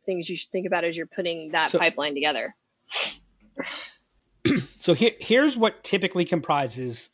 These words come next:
Speaker 2: your, your transaction pipeline. And, and, and to some degree, what you can do is you can say, "Well, if it doesn't meet the definitions of strategic, then, then we'll classify it as transaction." But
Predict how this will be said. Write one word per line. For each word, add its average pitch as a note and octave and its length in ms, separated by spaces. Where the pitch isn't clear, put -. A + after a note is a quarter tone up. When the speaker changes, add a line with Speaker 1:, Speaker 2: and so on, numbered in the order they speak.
Speaker 2:
your, C#3+ 340
your C#3+ 160
transaction C3+ 520
pipeline. B2+ 340
And, D#3 120
and, F#3+ 180
and G#3+ 180
to F3+ 80
some C#4+ 260
degree, F3 500
what E3 140
you D3+ 140
can G#3 260
do D#3+ 160
is C#3+ 140
you D#3+ 80
can E3 120
say, D#3+ 140
"Well, D3+ 140
if B2+ 60
it C3+ 120
doesn't G#3 380
meet F3+ 240
the D#3+ 80
definitions D#3 600
of C3+ 120
strategic, A#2+ 760
then, C#3+ 500
then C#3 180
we'll C3 100
classify C3 360
it A#2 40
as A2+ 80
transaction." - 460
But - 200